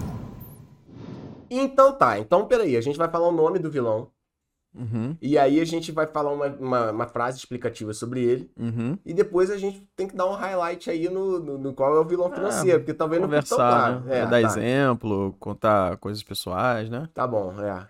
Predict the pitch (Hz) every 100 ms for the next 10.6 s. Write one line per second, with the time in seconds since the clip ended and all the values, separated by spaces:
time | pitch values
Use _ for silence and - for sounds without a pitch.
0 | _ 143 139 151 - 165 147 143 160 165
1 | 156 180 165 143 120 113 113 - _ _
2 | _ 113 113 120 110 101 101 - 143 151
3 | 170 190 190 190 175 170 151 147 151 165
4 | 175 180 190 - 101 120 143 127 120 107
5 | 170 170 156 165 160 160 160 165 160 135
6 | 123 107 - 147 180 175 175 170 165 160
7 | 156 170 - 156 156 156 151 147 139 131
8 | 110 120 143 113 92 - _ _ _ _
9 | _ - 165 175 185 185 214 214 233 254
10 | 226 220 180 175 202